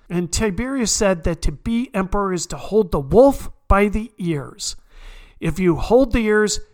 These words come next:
you can control the wolf. But if you let go, you will be destroyed. In Putin's reign, when he began to jail or even to kill his opponents, when he began to use state entities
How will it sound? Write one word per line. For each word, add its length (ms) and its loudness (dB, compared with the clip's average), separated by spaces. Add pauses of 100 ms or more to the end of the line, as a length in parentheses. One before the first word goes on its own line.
(140)
you 160 -2
can 220 -2
control 500 0
the 140 2
wolf. 420 -2 (460)
But 120 2
if 220 -4
you 140 -2
let 400 -2
go, 460 2 (220)
you 220 0
will 160 4
be 220 4
destroyed. 1000 -2 (800)
In 220 -2
Putin's 520 -2
reign, 340 -2 (340)
when 160 0
he 180 2
began 420 0
to 140 0
jail 600 0 (200)
or 220 2
even 320 0
to 100 0
kill 520 -2
his 240 0
opponents, 720 2 (540)
when 160 2
he 140 2
began 400 0
to 160 2
use 460 -2 (100)
state 500 -2 (100)
entities 720 0